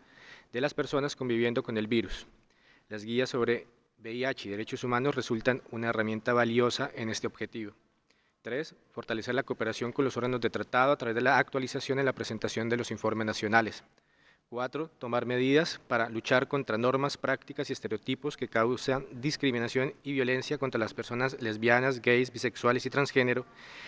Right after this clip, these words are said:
en particular aquellas que atentan contra su dignidad y libre determinación respecto de su orientación sexual.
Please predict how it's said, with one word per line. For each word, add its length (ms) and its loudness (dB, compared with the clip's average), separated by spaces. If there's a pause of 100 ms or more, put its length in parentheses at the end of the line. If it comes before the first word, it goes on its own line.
(100)
en 80 -2
particular 480 6
aquellas 360 4
que 80 0
atentan 500 2
contra 520 -2
su 140 0
dignidad 500 6
y 80 -4
libre 260 6
determinación 600 2
respecto 500 -2
de 80 0
su 100 -6
orientación 480 -2
sexual. 460 0